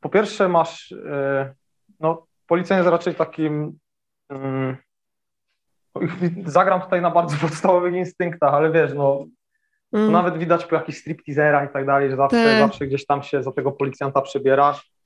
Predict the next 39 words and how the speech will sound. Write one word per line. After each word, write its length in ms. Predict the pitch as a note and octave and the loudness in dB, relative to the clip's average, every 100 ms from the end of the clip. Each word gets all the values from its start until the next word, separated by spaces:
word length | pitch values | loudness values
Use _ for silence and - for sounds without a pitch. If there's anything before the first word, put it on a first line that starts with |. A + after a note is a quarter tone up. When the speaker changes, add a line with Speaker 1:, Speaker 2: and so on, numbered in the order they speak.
| _ _ _ _ | _ _ _ _
Speaker 2:
Prawda. 280 | - G3 G3 D3 | 0 2 4 2
Speaker 1:
I, 40 | D3 D3 D3 D3 D3 | 2 0 2 0 -2
i 60 | C#3+ C#3 | -8 -12
gdzieś 220 | C3+ D#3+ - | -6 -6 0
tam 180 | E3 | 2
jest 260 | E3+ F3 F3 | 4 2 0
to 200 | D#3+ D3 | -2 -2
w 80 | - _ _ | -6 _ _
takim 260 | - - D3+ | -6 -6 -8
sensie 340 | - D3+ - | -6 -6 -4
seksualnym 640 | - D#3+ - F3+ E3 D3+ D3 | -6 -6 0 2 2 0 -6
głównie 440 | C#3+ C#3 D3+ D3+ | -8 -2 0 0
atrakcyjny 580 | - D#3+ D#3+ - D#3 D#3 | 0 -2 -2 -4 -2 0
zawód 300 | C#3+ C#3 C3+ | 2 0 -2
dla 160 | C#3 C3+ | -2 -2
kobiet. 440 | C#3 C#3 E3 E3+ _ _ _ | 0 2 2 0 _ _ _
Speaker 2:
Mhm. 340 | G#3 G#3 G3 G3 - _ _ _ | 2 2 2 -2 -8 _ _ _
Speaker 1:
No 120 | E3 F3+ | 0 0
i 80 | F#3+ | 2
też 140 | F#3+ | 0
jest 280 | G3 F#3+ - | 0 -2 -8
ci 180 | - G3+ | -8 0
łatwo 360 | G3 G3 - F3 | 2 2 -2 -8
poznać 440 | - G3 E3+ D#3 | 0 2 2 -2
po 100 | D3 | -4
prostu 260 | D3 D3 C#3 | -6 -6 -6
kogoś, 220 | D3 D3 | -4 -2
bo 120 | D3 | -4
ci 120 | D3 | -6
się 80 | - | -10
tylu 320 | D3 G3 F#3 | -2 2 4
ludzi, 300 | F3+ E3+ F3+ F3+ | 2 0 -4 0
wiesz, 220 | D#3 - | -2 -2
przewija 340 | - D3+ D#3+ | -6 0 0
przez 200 | E3 D3 | 0 -2
ręce 320 | D#3+ D#3+ - | -2 -2 -6
w 80 | D3+ | -8
czasie 240 | - D3 D3 | -6 -6 -6
służby, 500 | D#3 C#3 C#3+ E3+ | -6 0 2 0